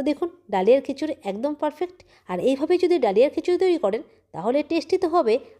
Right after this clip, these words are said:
আর ওজনও কিন্তু কমবে। আর সকালে এক বাটি খেলে সারাদিন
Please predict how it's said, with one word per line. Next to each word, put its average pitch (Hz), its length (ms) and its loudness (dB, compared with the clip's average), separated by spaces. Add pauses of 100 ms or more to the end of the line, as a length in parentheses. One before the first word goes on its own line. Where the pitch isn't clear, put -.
(140)
আর 170 100 -4 (400)
ওজনও 285 320 0
কিন্তু 185 260 -4
কমবে। 185 300 0 (1500)
আর 208 120 0 (120)
সকালে 277 320 2
এক 330 140 -2
বাটি 359 220 0
খেলে 247 180 2 (280)
সারাদিন 220 360 0